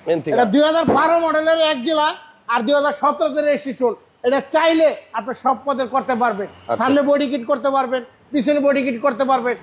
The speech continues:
Speaker 2: এই মাজদা এক জেলা অনেক ভালো ডিমান্ড, অনেক ভালো চাহিদা, সবারই পছন্দ। ভাই, মাজদা এক জেলা আসেনি, মাজদা এক জেলা আসেনি।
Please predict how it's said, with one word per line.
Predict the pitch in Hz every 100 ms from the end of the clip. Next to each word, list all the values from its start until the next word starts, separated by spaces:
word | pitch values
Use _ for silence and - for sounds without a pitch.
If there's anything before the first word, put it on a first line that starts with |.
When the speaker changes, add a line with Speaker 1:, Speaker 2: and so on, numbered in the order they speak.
| -
Speaker 2:
এই | 269 262
মাজদা | 269 285 269 294
এক | 262
জেলা | 285 294 330 - -
অনেক | 254 277 185
ভালো | 185 269 359
ডিমান্ড, | 294 302 339 349 _ 233
অনেক | 254 220 139
ভালো | 233 285
চাহিদা, | 294 247 226 202 - _ _
সবারই | 240 262 277 311 - -
পছন্দ। | 285 240 285 285 339 - -
ভাই, | 240 254
মাজদা | 262 269 262
এক | 262
জেলা | 233 277
আসেনি, | 262 285 285
মাজদা | 269 240 254
এক | 220
জেলা | 254
আসেনি। | 233 214 185